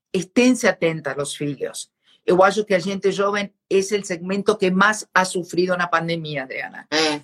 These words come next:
Speaker 2: é, muito sofreu,
Speaker 1: Porque para
Speaker 2: muito.
Speaker 1: eles, ah, é o que você falou, talvez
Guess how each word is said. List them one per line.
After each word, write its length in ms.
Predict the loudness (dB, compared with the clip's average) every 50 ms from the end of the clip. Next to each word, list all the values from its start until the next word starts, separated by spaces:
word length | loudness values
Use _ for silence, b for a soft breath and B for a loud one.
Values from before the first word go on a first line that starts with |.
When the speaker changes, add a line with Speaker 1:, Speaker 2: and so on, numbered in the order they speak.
| _ _ -4 0 2
Speaker 2:
é, 200 | 2 2 0 -2 _
muito 340 | 0 2 2 2 2 0 0
sofreu, 460 | 2 4 4 4 6 6 4 4 6
Speaker 1:
Porque 140 | 6 4 4
para 180 | 4 4 4
Speaker 2:
muito. 140 | 4 4 4
Speaker 1:
eles, 480 | 4 2 2 0 -2 -4 -4 -6 -8 -6 -2
ah, 440 | 0 2 2 4 4 4 4 2 0 0
é 60 | 0 0 0 0
o 60 | 0
que 80 | 0
você 240 | -2 -2 -2 -2 -2
falou, 340 | 0 0 0 2 2 0 -2
talvez 500 | -2 -2 -2 2 4 4 2 2 0